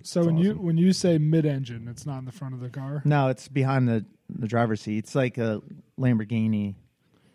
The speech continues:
Speaker 2: Dude, that's
Speaker 3: McLaren.
Speaker 2: sick.
Speaker 3: So it goes zero to sixty in two point nine seconds, like, four hundred ninety-five horsepower.
Speaker 1: And
Speaker 2: I'm
Speaker 1: you're
Speaker 2: assuming this is not automatic.
Speaker 3: It is automatic. It's
Speaker 2: Really?
Speaker 3: the first year Corvette went all automatic because at this point,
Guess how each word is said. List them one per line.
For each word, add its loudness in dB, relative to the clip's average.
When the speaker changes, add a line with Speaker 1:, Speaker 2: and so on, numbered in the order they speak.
Speaker 2:
Dude, 0
that's 2
Speaker 3:
McLaren. 2
Speaker 2:
sick. 6
Speaker 3:
So 6
it 2
goes 4
zero 6
to 2
sixty -4
in 0
two -4
point 0
nine 0
seconds, -4
like, -12
four 0
hundred 0
ninety-five -4
horsepower. -4
Speaker 1:
And -4
Speaker 2:
I'm 2
Speaker 1:
you're 2
Speaker 2:
assuming 6
this 2
is -2
not 6
automatic. -2
Speaker 3:
It 6
is 6
automatic. 8
It's 2
Speaker 2:
Really? 10
Speaker 3:
the 0
first 4
year 6
Corvette 4
went 0
all 6
automatic 4
because -2
at -2
this 0
point, 2